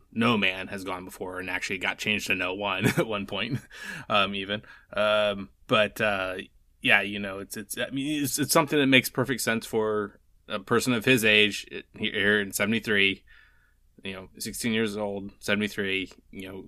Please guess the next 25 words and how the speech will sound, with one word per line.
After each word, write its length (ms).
Star 240
Trek 160
was 100
on 160
essentially, 380
like, 240
sixty-six, 640
sixty-six 560
to 80
sixty-nine, 640
roughly. 320
So, 140
I 80
mean, 160
he 100
was 220
the 160
right, 400
the 100
perfect 380
age 420
to 120
have 100
watched 340
it, 200